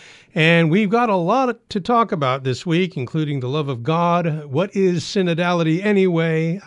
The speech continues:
uh, why the Latin Mass, and, uh, and much more. So I'm just gonna jump right in with the readings for the upcoming Sunday in the, uh, extraordinary form with the epistle for the seventeenth Sunday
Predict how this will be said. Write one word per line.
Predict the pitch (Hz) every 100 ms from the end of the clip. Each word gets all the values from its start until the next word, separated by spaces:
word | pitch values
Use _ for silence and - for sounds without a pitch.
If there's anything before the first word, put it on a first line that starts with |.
| -
uh, | 151
why | 151 202
the | 185 160
Latin | 160 175 156 147
Mass, | 139 139 131 160
and, | 131 123
uh, |
and | 127 139 135
much | 139 -
more. | 120 107
So | 113 139
I'm | 123 - - - - _
just | 185 156
gonna | 175
jump | 143 120 196 185
right | 190 175 165
in | 170 143 196
with | 160 151
the |
readings | 143 202 175 160 143
for | - 156 151 147 - _ _ -
the | 175 202
upcoming | 220 - 196 180
Sunday | 160 214 208 175 165 202
in | 170 160 165
the, | 156 151 147 147 _ _ _ _ _ -
uh, | 139 123 123
extraordinary | 151 - 208 220 175 135
form | 120 123 113 127
with | 123
the | 151
epistle | 127 - 277 - 107 123 _ _ _ _ _
for | -
the | 127
seventeenth | 180 170 - 175 156
Sunday | 175 151 147 139 135